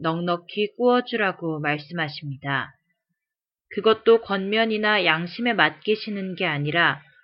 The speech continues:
두 번이나 강조해 반드시 네 손을 그에게 펴라고 말씀하십니다. 오늘 한 친구가 물어왔습니다.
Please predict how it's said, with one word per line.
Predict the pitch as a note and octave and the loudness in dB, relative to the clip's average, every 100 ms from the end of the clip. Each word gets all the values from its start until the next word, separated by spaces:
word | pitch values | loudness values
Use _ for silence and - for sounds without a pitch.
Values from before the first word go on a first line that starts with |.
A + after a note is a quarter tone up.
| _ _ - | _ _ -8
두 | G#3+ A3 | 0 4
번이나 | B3+ B3+ B3 A#3 | 6 6 2 2
강조해 | F#3+ E3+ D#3+ E3 F3+ F3+ - _ _ | 0 -2 -2 -2 0 0 -2 _ _
반드시 | - F#3 F#3+ F#3+ G#3+ - A3+ G#3+ | -2 -2 0 0 -2 0 0 2
네 | F#3 | 0
손을 | F3+ G3+ F3+ E3+ D3 | -2 -4 0 0 0
그에게 | F#3 F3+ F3+ F3+ F3 | 0 2 2 0 -2
펴라고 | - A#3 G#3+ - D#3 D3 | -2 0 0 0 -2 0
말씀하십니다. | D3+ D3+ D3 F#3 E3+ - D#3+ C3+ C#3 C3 - _ _ _ _ _ _ _ _ _ _ _ _ _ _ _ - | 2 0 -2 -4 -4 -4 -10 -6 -2 -2 -4 _ _ _ _ _ _ _ _ _ _ _ _ _ _ _ -2
오늘 | F#3+ A3 | 2 2
한 | A#3 C4+ C4+ | 2 0 -2
친구가 | D#4 C#4+ C#4 A#3+ A#3 | -4 -2 -2 0 0
물어왔습니다. | F3 F3+ F#3+ E3+ D3+ - D3 D3 C#3+ - | 0 0 2 0 -2 -12 -10 -4 -4 -4